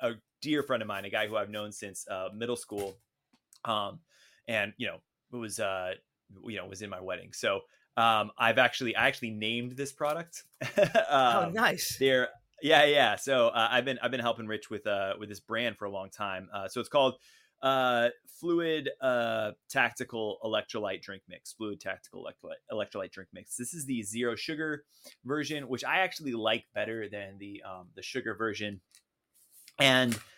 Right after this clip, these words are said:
Speaker 1: uh, it's just, like, a simple electrolyte mix. Comes in an easy package. So Rich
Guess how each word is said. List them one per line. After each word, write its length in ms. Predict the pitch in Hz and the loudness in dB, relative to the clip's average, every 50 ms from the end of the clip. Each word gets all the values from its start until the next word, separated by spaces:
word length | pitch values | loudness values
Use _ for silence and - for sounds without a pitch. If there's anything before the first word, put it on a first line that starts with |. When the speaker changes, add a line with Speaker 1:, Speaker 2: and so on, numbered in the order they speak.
| _ _ _ - | _ _ _ 6
Speaker 1:
uh, 180 | 135 139 139 135 | 6 6 6 6
it's 180 | 147 139 139 - | 4 0 0 0
just, 340 | - 170 170 175 170 - | 2 4 4 4 4 4
like, 200 | - 156 139 - | 2 2 2 2
a 80 | 131 120 | 0 -2
simple 800 | - - - - 160 156 147 151 151 143 143 139 135 131 131 - _ _ _ _ _ _ _ _ _ _ _ - | -2 -4 -4 -4 -6 -8 -8 -6 -4 -2 0 0 -2 -4 -6 -8 _ _ _ _ _ _ _ _ _ _ _ -6
electrolyte 640 | 131 123 127 131 127 - - 123 113 107 104 98 95 | -2 2 2 0 0 -2 -4 -2 -2 -2 -4 -4 -8
mix. 520 | 104 101 101 95 - - - - - - _ _ _ _ - | -12 -10 -12 -10 -10 -10 -10 -10 -10 -12 _ _ _ _ -10
Comes 200 | - 135 127 117 | -8 -8 -8 -6
in 60 | 127 123 | -8 -10
an 120 | 110 98 | -10 -10
easy 260 | 110 110 101 110 104 | -12 -12 -12 -12 -10
package. 540 | - 104 95 98 95 - - 104 - - - - | -6 -4 -4 -4 -4 -6 -10 -10 -10 -12 -12 -6
So 340 | - - 127 117 113 117 110 | 0 2 2 4 2 2 0
Rich 300 | 110 117 139 156 156 - | 0 0 0 0 0 -2